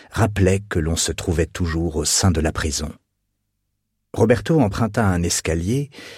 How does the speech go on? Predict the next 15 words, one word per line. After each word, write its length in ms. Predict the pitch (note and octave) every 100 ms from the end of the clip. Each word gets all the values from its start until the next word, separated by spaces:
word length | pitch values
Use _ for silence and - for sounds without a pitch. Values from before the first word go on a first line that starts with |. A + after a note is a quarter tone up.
| -
qui 120 | - A2+
les 100 | A2
mena 300 | B2+ D#3 B2
au 60 |
quatrième 440 | G#2 C3+ C3 C#3 B2
étage. 600 | D#2+ D#2+ - - - - _ _ _ _ _ _ -
Enzo 260 | B2 C3+ E3+
fut 160 | D3+ G#2+
surpris 480 | - G#2 - G2+
par 220 | G2+ D#2+ E2
le 80 |
calme 440 | D#2 - G2 F#2 D#2+
qui 260 | - F2+
y 60 | E2+
régnait. 520 | E2 F2 E2+ D#2 -